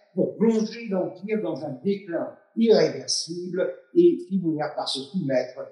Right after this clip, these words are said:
à la domination d'un Occident que la réussite avait rendu aussi puissant que, euh, envahissant. Pour simpliste que fût ce scénario, il avait bien des avantages.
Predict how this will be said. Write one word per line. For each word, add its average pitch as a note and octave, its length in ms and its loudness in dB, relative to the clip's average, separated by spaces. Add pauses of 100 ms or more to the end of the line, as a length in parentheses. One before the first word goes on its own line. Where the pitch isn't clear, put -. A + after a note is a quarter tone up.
(160)
à D#3 120 0
la C3+ 180 4
domination D#3+ 580 4 (120)
d'un A#2+ 180 -2
Occident - 640 0 (240)
que D#3+ 60 10
la D#3 160 6
réussite D3 720 0 (140)
avait C#3 240 6
rendu C3 520 -2 (220)
aussi F3 540 4
puissant C3 540 -4 (480)
que, C3 480 4
euh, G#2+ 360 2
envahissant. C3+ 600 0 (1040)
Pour G#3+ 160 8
simpliste A3+ 880 6
que E3+ 140 6
fût F#3+ 320 4
ce C3+ 560 0
scénario, D#3+ 720 2 (480)
il F3+ 120 4
avait B3+ 360 6 (260)
bien G#3+ 240 2
des F3+ 140 -2
avantages. - 260 -6